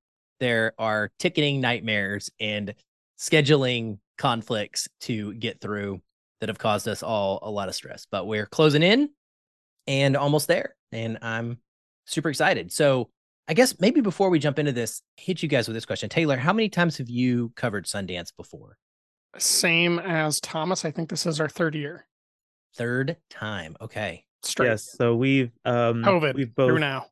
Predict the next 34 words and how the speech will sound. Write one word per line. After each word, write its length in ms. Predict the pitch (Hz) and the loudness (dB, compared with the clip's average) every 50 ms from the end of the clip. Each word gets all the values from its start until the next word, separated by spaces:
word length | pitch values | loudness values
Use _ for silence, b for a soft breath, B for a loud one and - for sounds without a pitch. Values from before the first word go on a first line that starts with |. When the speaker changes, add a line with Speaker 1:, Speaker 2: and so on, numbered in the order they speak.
| _ _ - | _ _ -6
Speaker 3:
yeah, 240 | 123 123 123 113 113 110 113 | -2 0 0 0 0 -2 -4
we've 180 | 131 127 120 | -4 -4 -2
both 240 | - 135 135 135 - | 0 0 0 0 -2
covered 320 | - 139 120 120 127 110 | -2 -2 -2 0 -2 -2
virtually 460 | 104 117 117 117 - - - 120 120 117 | 0 0 -2 -2 -2 -4 -2 -2 -2 -2
for 120 | - 117 | -2 -6
two 180 | 107 - - 120 | -8 -4 -2 -2
years. 580 | 113 113 107 107 107 107 107 107 104 101 - - - | 0 0 2 2 2 2 0 0 -2 -6 -10 -6 -4
Um, 420 | 113 110 110 110 110 107 113 113 - _ _ _ _ | -2 0 0 0 0 -2 -4 -6 -10 _ _ _ _
and 400 | - 110 107 107 110 110 107 101 | -2 0 0 2 2 0 0 0
this 260 | 113 113 104 - - | 0 0 0 0 -2
will 120 | 120 113 104 | -2 0 0
be 540 | 104 113 110 113 110 107 107 107 107 - _ _ _ _ _ _ | 2 2 2 2 2 2 2 2 0 -2 _ _ _ _ _ _
my 180 | - 110 120 156 | -6 -2 -2 -2
first 260 | - 104 104 - - | -2 -4 -8 -8 -6
time, 480 | - 104 101 101 110 110 123 135 139 - _ _ _ | -6 -4 -2 -2 -2 -4 -6 -8 -12 -18 _ _ _
uh, 300 | 110 107 107 107 104 107 | -4 -2 0 0 0 0
going 260 | 101 - 104 98 104 101 | -2 -2 -4 -4 -6 -8
to 100 | - 101 | -10 -8
Sundance 540 | - 107 104 104 101 104 104 101 - - | -6 -4 -2 -2 0 -2 -2 -4 -6 -8
in 100 | 104 104 | -10 -10
person, 520 | 98 - 110 107 - - 139 165 185 220 - _ | -8 -8 -10 -8 -6 -6 -6 -6 -6 -10 -10 _
um, 520 | - 104 104 104 101 98 98 98 101 104 104 - | -6 -4 -2 0 0 0 0 0 -2 -4 -6 -6
and 240 | 113 104 98 104 98 | -6 -6 -6 -6 -10
covering 260 | 107 98 - 104 104 | -10 -12 -12 -10 -8
it 60 | 110 | -8
in 80 | 113 113 | -6 -6
person. 360 | - 101 92 - 117 120 120 | -8 -8 -10 -8 -8 -10 -8
So 200 | - - 117 113 | -4 -4 -2 -2
I'm 140 | 113 110 120 | -2 -4 -4
pretty 180 | - - 135 135 | -4 -4 -6 -4
excited 320 | 131 - 160 170 156 120 | -4 -4 -4 -2 -2 -2
about 200 | 104 - 98 95 | -4 -4 -4 -4
that. 140 | - - | -4 -8